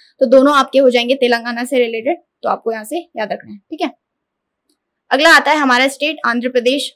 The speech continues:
आंध्र प्रदेश का ब्रह्मोत्सवम पहला फेस्टिवल हो जाएगा, जो कि महत्वपूर्ण है। उगाड़ी फेस्टिवल यहाँ पे मनाया जाता है। और तीसरा आता है दशहरा, ठीक है। तो ये फेमस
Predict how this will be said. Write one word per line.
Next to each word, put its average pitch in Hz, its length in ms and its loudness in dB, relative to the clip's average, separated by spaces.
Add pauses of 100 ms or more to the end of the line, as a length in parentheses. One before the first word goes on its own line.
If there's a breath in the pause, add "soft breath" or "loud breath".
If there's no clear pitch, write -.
(120)
आंध्र 240 180 -4
प्रदेश 240 340 -4
का 247 140 -6
ब्रह्मोत्सवम 269 800 2 (500)
पहला 233 340 2
फेस्टिवल 240 540 -4
हो 269 100 2
जाएगा, 247 240 -2
जो 214 140 -8
कि 226 100 -14
महत्वपूर्ण 240 500 -6
है। 277 120 -4 (320 soft breath)
उगाड़ी 247 340 2
फेस्टिवल 262 380 -2
यहाँ 233 160 -6
पे 233 120 -4
मनाया 233 260 -4
जाता 262 260 -4
है। 320 120 -8
और - 220 -8
तीसरा 233 320 -10
आता 226 220 -6
है 302 140 -2 (320)
दशहरा, 220 420 -6 (160)
ठीक 320 120 -4
है। 302 80 -4
तो - 340 -18
ये 240 260 -2
फेमस 247 540 -4